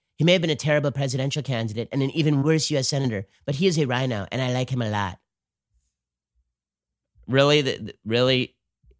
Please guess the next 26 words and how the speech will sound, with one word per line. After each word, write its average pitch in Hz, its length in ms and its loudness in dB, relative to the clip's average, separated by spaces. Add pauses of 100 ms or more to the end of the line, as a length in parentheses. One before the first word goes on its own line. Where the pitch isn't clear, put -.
(460)
Presidential 135 460 0
leadership 101 420 -4 (180)
right 92 320 -6
there. 53 300 -14
The 87 320 -6
so-, 131 300 2
solid 120 240 -2
stuff. 107 140 -8
Like, 143 220 -6
shut 277 300 2
down 247 240 6
the 226 40 2
Twitter. 170 280 2
Shut 214 220 2
it - 80 -4
down, 147 440 2
okay? 175 400 2 (200)
It's 131 100 -4
not 190 140 6
helpful. 170 500 0 (240)
It's 139 100 -4
just 180 160 0
not 180 240 6
helpful 151 500 0
at 143 200 0
all. 113 400 0